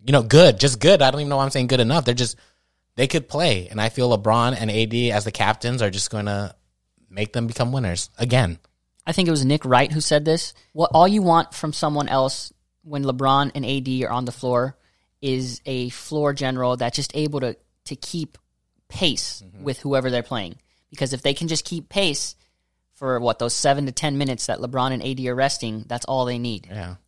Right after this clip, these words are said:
Speaker 2: It's kind of, I think it's gonna be fifty wins. I think they're gonna actually be a little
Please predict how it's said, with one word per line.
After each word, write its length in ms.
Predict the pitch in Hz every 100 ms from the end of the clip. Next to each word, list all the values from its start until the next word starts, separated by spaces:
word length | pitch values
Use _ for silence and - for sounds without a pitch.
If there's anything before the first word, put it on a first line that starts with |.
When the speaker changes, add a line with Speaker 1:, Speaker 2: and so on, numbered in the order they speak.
| _ _
Speaker 2:
It's 140 | 143
kind 240 | - 185 175
of, 100 | 139 -
I 80 |
think 140 | 151 208
it's 80 | 180
gonna 100 | 165
be 80 |
fifty 380 | 147 - 165 -
wins. 280 | 120 104 110
I 40 |
think 140 | - 180
they're 100 | 165
gonna 140 | 151
actually 380 | 131 147 - 143
be 200 | 139 135
a 60 | 135
little 720 | 139 151 170 151 135 127